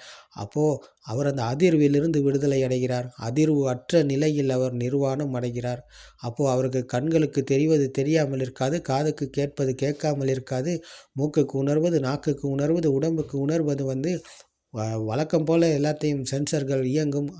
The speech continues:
ஆனால் அங்கே அதிர்வு கிடையாது. அதிர்வு அற்ற சுபாவம், உணர்வு அற்ற சுபாவம், நிர்வாணம் அடைந்த சுபாவம். அப்போ இது வந்து மனதில் எரிந்து கொண்டத தீ தான் இங்கே அணையப்படுகிறது.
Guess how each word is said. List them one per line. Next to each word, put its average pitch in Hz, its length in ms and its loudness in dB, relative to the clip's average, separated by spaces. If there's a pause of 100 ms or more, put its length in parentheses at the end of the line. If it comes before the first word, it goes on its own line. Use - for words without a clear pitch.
ஆனால் 135 340 -2 (240)
அங்கே 127 320 0
அதிர்வு 143 460 2
கிடையாது. 123 560 -2 (420)
அதிர்வு 143 460 2
அற்ற 135 400 0
சுபாவம், 135 600 0 (260)
உணர்வு 151 540 4
அற்ற 139 340 2
சுபாவம், 139 540 0 (260)
நிர்வாணம் 135 640 0
அடைந்த 131 360 -2
சுபாவம். 123 520 -4 (340)
அப்போ 135 260 -4
இது 131 120 2
வந்து 143 300 2
மனதில் 151 480 2
எரிந்து 160 360 2
கொண்டத 139 440 0
தீ 160 140 4 (120)
தான் 156 220 2
இங்கே 135 240 0
அணையப்படுகிறது. 127 760 -2